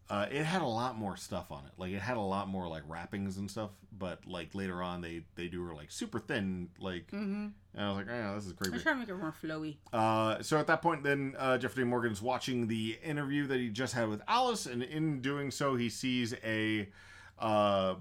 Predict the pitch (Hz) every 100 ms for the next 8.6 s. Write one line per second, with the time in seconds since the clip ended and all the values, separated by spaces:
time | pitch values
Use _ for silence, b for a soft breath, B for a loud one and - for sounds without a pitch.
0 | - 220 208 233 311 - - - 131 117
1 | 107 98 107 120 113 131 123 127 120 117
2 | 117 113 - 110 101 101 107 104 98 135
3 | 135 127 123 117 107 104 - 113 - -
4 | - 139 117 110 107 113 113 107 104 101
5 | 113 107 101 - 110 104 104 98 90 107
6 | 98 90 98 120 117 110 110 101 98 92
7 | 76 82 - 104 101 95 98 92 85 78
8 | 87 - 156 156 139